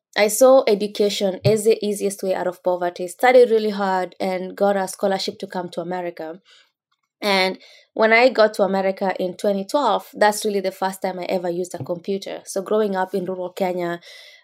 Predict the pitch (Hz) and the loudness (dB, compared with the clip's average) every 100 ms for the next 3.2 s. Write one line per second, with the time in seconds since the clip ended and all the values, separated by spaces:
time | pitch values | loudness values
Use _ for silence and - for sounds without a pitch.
0 | - 196 190 - - 277 277 277 262 269 | -4 -4 -4 -8 -2 0 2 0 0 2
1 | 240 220 208 214 214 214 190 - 202 202 | 2 0 2 2 0 -2 -2 0 2 2
2 | 220 214 190 202 190 175 175 190 226 233 | 2 2 2 2 0 -2 -4 -4 -2 -2
3 | 233 | -2